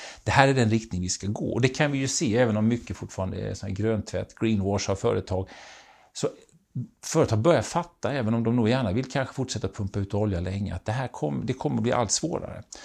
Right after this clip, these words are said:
Och där bidrog Parisavtalet till att skapa någon form av global konsensus, åtminstone om vilken riktning vi ska ta. Sen är det ju precis som du säger, det här är, det är ju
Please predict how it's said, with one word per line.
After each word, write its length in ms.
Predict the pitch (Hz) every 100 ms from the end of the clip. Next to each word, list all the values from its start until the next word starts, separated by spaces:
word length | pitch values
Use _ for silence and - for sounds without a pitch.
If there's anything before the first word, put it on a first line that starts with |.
| - -
Och 100 | 131
där 180 | 147 165
bidrog 400 | 202 147 110 -
Parisavtalet 640 | 110 117 - 98 90 87
till 80 | 123
att 120 | - -
skapa 380 | - 196 - 127
någon 200 | 180 175
form 260 | 170 135
av 140 | 120 117 -
global 580 | 113 117 127 160 107 107 - _ _ - - - -
konsensus, 800 | - 165 - 165 170 143 - 120
åtminstone 600 | 123 - 147 156 - 147 143
om 100 | 117
vilken 260 | 110 107
riktning 460 | 101 156 - 160 175
vi 100 | 156
ska 180 | - -
ta. 180 | - -
Sen 200 | 151 196
är 120 | 123
det 60 |
ju 60 | 175
precis 340 | 208 208 220
som 100 | -
du 60 | 82
säger, 160 | 98 101
det 80 |
här 240 | 131 156 -
är, 180 | 151 -
det 100 | 143
är 40 |
ju 220 | 165 139